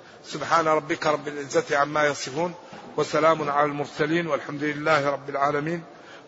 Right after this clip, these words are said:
صلى الله وسلم وبارك على نبينا محمد وعلى آله وصحبه، والسلام عليكم ورحمة الله وبركاته. يقول: "امرأة تزوج برجل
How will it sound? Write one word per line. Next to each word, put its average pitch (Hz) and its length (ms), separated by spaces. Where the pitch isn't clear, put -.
صلى 147 280
الله 143 280
وسلم 143 420
وبارك 139 460
على 139 220
نبينا 147 320
محمد 165 480
وعلى 143 540
آله 143 400
وصحبه، 139 560
والسلام 143 720
عليكم 127 560
ورحمة 127 380
الله 123 500
وبركاته. 123 640
يقول: 190 280
"امرأة 175 320
تزوج 180 560
برجل 170 520